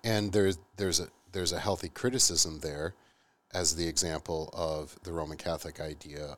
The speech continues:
of apostolic succession. It's, it, it, it's almost laughable in some,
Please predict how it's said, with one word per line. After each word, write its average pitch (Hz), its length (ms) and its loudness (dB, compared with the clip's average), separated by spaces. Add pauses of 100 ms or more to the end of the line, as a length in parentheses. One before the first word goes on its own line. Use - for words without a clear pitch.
of 78 340 -8
apostolic 76 600 -4
succession. - 600 2
It's, - 340 -2
it, 82 100 -12 (260)
it, - 100 -20 (420)
it's - 240 -4 (100)
almost 90 320 0
laughable 82 480 0
in 78 80 -10
some, - 280 2